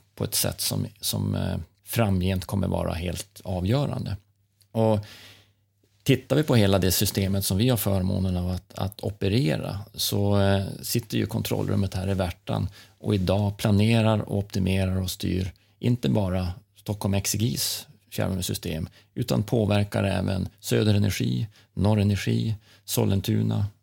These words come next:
<clears throat> S F A Bs stora system och Järfällas system. Eftersom det, det krävs hela tiden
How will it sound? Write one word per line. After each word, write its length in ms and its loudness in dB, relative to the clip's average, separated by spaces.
<clears throat> 480 -18
S 180 0
F 140 2
A 160 4
Bs 340 0
stora 400 2
system 520 -2
och 140 0
Järfällas 560 0
system. 440 -4
Eftersom 300 2
det, 200 4
det 220 -4
krävs 420 2
hela 140 2
tiden 460 -2